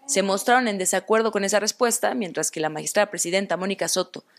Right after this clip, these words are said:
y los magistrados Felipes, vinculados a la cuatro T, sostuvieron que el tema no compete a la materia electoral y que ellos están ahí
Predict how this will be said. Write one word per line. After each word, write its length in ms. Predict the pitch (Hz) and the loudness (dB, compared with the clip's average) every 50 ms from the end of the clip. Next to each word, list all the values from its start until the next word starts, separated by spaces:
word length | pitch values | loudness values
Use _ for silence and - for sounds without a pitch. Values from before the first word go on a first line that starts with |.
| _ _ | _ _
y 120 | - 208 | -2 0
los 160 | 208 202 190 | 0 0 0
magistrados 420 | 196 185 160 185 - 202 208 196 - | -2 -4 -4 -4 0 2 2 2 2
Felipes, 480 | 233 240 254 220 - 214 214 - - | 2 0 0 0 0 0 0 0 -2
vinculados 460 | - 190 180 - 190 190 185 180 - | -6 -8 -4 -2 0 0 2 0 0
a 20 | 165 | -4
la 80 | 156 | -2
cuatro 260 | 151 180 196 202 214 220 | 0 0 0 0 0 -2
T, 200 | 262 285 339 - _ _ _ _ _ _ | -2 -4 -4 -10 _ _ _ _ _ _
sostuvieron 500 | - - 302 - 311 294 302 320 320 302 | -2 -2 0 0 2 4 4 4 2 2
que 80 | - 240 | 2 0
el 140 | 226 220 | 0 4
tema 240 | 226 240 240 240 247 | 4 4 4 4 2
no 160 | 240 233 233 | 2 2 2
compete 360 | 233 220 214 208 220 214 - 226 | 0 0 0 0 0 2 4 4
a 40 | |
la 100 | 214 202 | 2 4
materia 240 | 175 160 - 190 196 | 0 0 0 2 2
electoral 480 | 202 196 196 - 220 214 220 240 262 269 | 2 0 0 0 4 4 4 4 4 0
y 100 | - 165 - | -10 -6 0
que 60 | 190 | 2
ellos 120 | 208 240 | 2 2
están 220 | 233 - 208 208 202 | 2 2 0 0 2
ahí 260 | 202 226 277 285 | 0 0 -2 -4